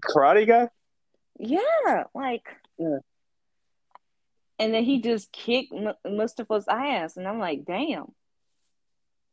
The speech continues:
Speaker 1: As a, so it was the Mickey Rourke, Chris Jericho, <laughs> uh, moment.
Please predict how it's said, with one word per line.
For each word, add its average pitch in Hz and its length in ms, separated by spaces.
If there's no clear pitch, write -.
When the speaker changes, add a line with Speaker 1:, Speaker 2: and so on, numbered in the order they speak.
Speaker 1:
As 143 240
a, 151 200
so 160 120
it 151 40
was 151 120
the 147 100
Mickey 156 320
Rourke, 143 400
Chris - 240
Jericho, 143 560
<laughs> - 300
uh, 123 240
moment. 131 440